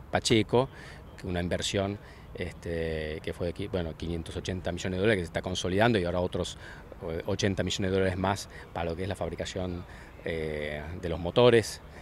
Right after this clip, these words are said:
que van a equipar a, a este vehículo. Eh, así que, bueno, una inversión fuerte, combinada de seiscientos sesenta millones de dólares que también van a contribuir para este nuevo vehículo, ¿no? Así que, bueno, muchas, muchas novedades y otras más que van a estar,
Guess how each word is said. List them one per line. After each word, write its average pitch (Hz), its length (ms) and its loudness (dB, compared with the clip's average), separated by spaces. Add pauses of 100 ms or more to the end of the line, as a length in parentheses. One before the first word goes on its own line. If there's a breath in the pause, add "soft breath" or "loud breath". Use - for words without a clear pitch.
(120)
que 92 120 -6
van 92 100 2
a 92 60 2
equipar 90 340 -2
a, 85 340 -4 (200)
a 87 100 -2
este 92 220 -2
vehículo. 104 540 2 (520 loud breath)
Eh, 80 600 -2
así 87 200 -6
que, 101 80 -4
bueno, 85 180 0
una 82 80 -4
inversión 82 300 -2
fuerte, 123 320 4
combinada 87 300 0
de 90 60 0
seiscientos 92 400 -4
sesenta 85 260 -6
millones 90 300 -4
de - 20 -2
dólares 95 180 0
que - 80 -6
también 85 320 -2 (420 loud breath)
van 85 200 0
a 85 60 -2
contribuir 95 640 0 (140)
para 90 140 -2
este 87 160 -6
nuevo 85 200 -2
vehículo, 78 420 -6
¿no? 131 140 -6 (460 loud breath)
Así - 160 0
que, 123 60 4
bueno, 110 180 6
muchas, 117 640 4
muchas 113 260 0
novedades 117 600 6
y 98 100 -2
otras 95 200 -2
más 107 200 2
que 107 100 -2
van 98 140 -2
a - 20 -6
estar, 92 380 -8